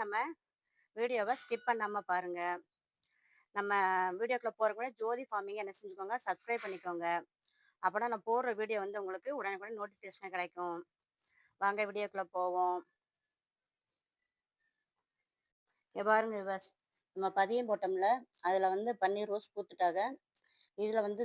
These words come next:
செவன் டேஸ் ரோஸ்லாம் பாருங்க, ரெண்டு தளிர் அடிச்சிருச்சு பாருங்க, எவ்வளவு சூப்பரா இருக்குன்னு பாருங்க. அது போக புதுசா நம்ம தோட்டத்துக்கு என்ன செஞ்சிருக்கேன், நாலு செடி வந்திருக்காங்க. என்னன்னு பாத்தீங்கன்னா, நான் ரோஸ் மல்லி வாங்கியிருக்கேன். எவ்வளவு சூப்பரா இருக்கு பாருங்க.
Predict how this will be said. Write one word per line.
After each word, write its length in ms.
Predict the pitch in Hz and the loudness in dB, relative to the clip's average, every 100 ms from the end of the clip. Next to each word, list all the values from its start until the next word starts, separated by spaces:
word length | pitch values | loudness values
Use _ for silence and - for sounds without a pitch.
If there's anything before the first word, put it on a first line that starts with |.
| - | 2
செவன் 240 | 196 214 | 2 2
டேஸ் 180 | 214 190 | -2 -2
ரோஸ்லாம் 340 | 180 - 196 175 | -6 -4 -2 0
பாருங்க, 240 | 175 190 254 _ _ _ _ _ _ 190 | 0 -2 -6 _ _ _ _ _ _ -4
ரெண்டு 160 | 208 208 214 | -2 2 4
தளிர் 240 | 190 202 | 4 4
அடிச்சிருச்சு 360 | 170 170 160 156 | 0 -2 -6 -4
பாருங்க, 180 | 160 170 | -2 -2
எவ்வளவு 200 | 170 - | -2 -6
சூப்பரா 280 | 202 - 185 | -12 -2 -2
இருக்குன்னு 260 | 165 165 165 | -2 -4 -4
பாருங்க. 200 | 175 214 _ _ _ _ _ - - - | -6 -6 _ _ _ _ _ -20 -6 2
அது 120 | 202 202 | 4 6
போக 160 | 233 254 | 4 4
புதுசா 340 | 240 262 269 269 190 | 2 0 2 2 2
நம்ம 140 | 196 180 | 0 0
தோட்டத்துக்கு 380 | 202 190 - 190 | 0 -2 -8 -8
என்ன 100 | 190 | -6
செஞ்சிருக்கேன், 420 | 196 170 214 254 190 | -8 -4 -2 0 2
நாலு 200 | 170 160 190 | 0 -2 -6
செடி 160 | 185 214 | -4 -4
வந்திருக்காங்க. 440 | 175 165 170 165 175 _ - - _ _ _ - | -6 -6 -6 -6 -10 _ -20 -20 _ _ _ -8
என்னன்னு 300 | 185 226 226 | -4 -2 -2
பாத்தீங்கன்னா, 360 | 185 190 220 226 | -2 -2 -4 0
நான் 140 | 175 185 | 0 2
ரோஸ் 280 | 240 285 220 | 0 -2 -4
மல்லி 180 | 190 170 | -2 -2
வாங்கியிருக்கேன். 440 | 160 160 - 165 _ _ _ _ _ _ - _ _ _ _ - | -2 -4 -8 -20 _ _ _ _ _ _ -20 _ _ _ _ -10
எவ்வளவு 200 | 180 180 | -6 -6
சூப்பரா 260 | 208 202 196 | -6 -4 -2
இருக்கு 200 | 180 180 | -2 -4
பாருங்க. 220 | 170 175 | -6 -4